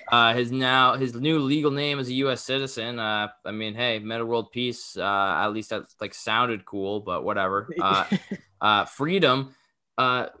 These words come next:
Speaker 1: you know, all over social media, and he's been doing this for actually quite some time, really calling out LeBron just because he's, you know, the, he's the poster boy of the N B A, saying that he doesn't care about, you know, human rights issues, especially, you know, involving, uh, you know, the, the, the, the, the, the C C P,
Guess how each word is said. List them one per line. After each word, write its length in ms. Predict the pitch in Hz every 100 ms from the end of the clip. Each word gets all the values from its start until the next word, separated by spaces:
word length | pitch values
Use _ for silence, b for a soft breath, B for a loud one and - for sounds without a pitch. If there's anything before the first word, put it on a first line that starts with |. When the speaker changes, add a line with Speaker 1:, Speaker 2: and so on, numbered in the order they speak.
| -
Speaker 1:
you 120 | 143
know, 80 | 135
all 380 | - 151 185
over 220 | 170 175 170
social 360 | - 160 156
media, 260 | 143 165 127
and 80 | 147
he's 140 | 196
been 100 | 262
doing 180 | 233 233
this 120 | 214
for 140 | -
actually 260 | 170 160 143
quite 260 | 131 151 143
some 140 | 135
time, 260 | 135 139 135 b b _
really 260 | 123 165
calling 380 | 185 175 170 170
out 100 | 165
LeBron 440 | 135 120 143 143 123
just 180 | 135
because 260 | 135 131 131
he's, 240 | 120 113
you 60 | 113
know, 160 | 107 98
the, 100 | 113
he's 260 | 110 117 113
the 140 | - 113
poster 420 | - 123 127 127
boy 200 | 117 117
of 60 | 110
the 80 |
N 120 | 113 110
B 160 | 107
A, 240 | 127 120 - B -
saying 280 | - 139
that 80 | 135
he 120 | 131
doesn't 260 | 143 139 139
care 360 | 131 131 135 135
about, 320 | 127 127 -
you 140 | 117
know, 80 | 113
human 380 | 110 135 131 123
rights 320 | 123 127 131
issues, 340 | 104 - 85
especially, 500 | 107 - 131 123 127
you 60 | 123
know, 180 | 120 113
involving, 640 | 113 110 110 107 107 107
uh, 160 | 101 98
you 140 | 98
know, 120 | 101
the, 580 | 90 101 98 95 95 78
the, 140 | - 95
the, 140 | 104
the, 240 | 104 113 101 _
the, 220 | 104 95
the 80 | 107
C 200 | - 117
C 180 | 107 110
P, 420 | - 110 113 120